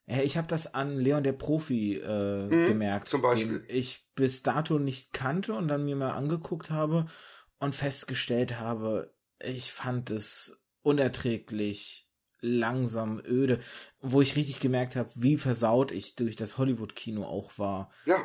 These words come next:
Speaker 1: Weil, weil es war, es war wirklich ein, ich ertrag es gerade nicht, weil es so belanglos mir erschien, dass da gerade nichts wirklich für die Story, wie ich es in dem Moment erstmal empfand, für die Story Relevantes passierte,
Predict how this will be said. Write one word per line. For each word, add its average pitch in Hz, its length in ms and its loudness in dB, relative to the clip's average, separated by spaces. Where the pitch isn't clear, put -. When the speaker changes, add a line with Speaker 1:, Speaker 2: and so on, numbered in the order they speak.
Speaker 1:
Weil, 120 600 4
weil 131 180 4
es - 240 -4
war, 151 320 4
es 123 180 -4
war 147 200 2
wirklich 156 400 -2
ein, 131 360 -2
ich 127 160 -4
ertrag 160 540 0
es - 180 -2
gerade 107 400 -2
nicht, 98 360 -4
weil 131 140 2
es 131 160 -4
so 160 380 6
belanglos 147 920 4
mir 117 140 -4
erschien, 104 520 -2
dass 104 220 -6
da 117 100 2
gerade 127 320 0
nichts 147 560 0
wirklich 151 720 2
für 151 120 0
die 135 120 0
Story, 156 840 4
wie 127 280 -2
ich 160 120 -2
es 175 140 0
in 120 200 0
dem 117 100 2
Moment 120 300 0
erstmal 107 240 -4
empfand, 135 400 -4
für 156 80 -4
die 135 80 0
Story 151 400 0
Relevantes 131 580 -4
passierte, - 800 0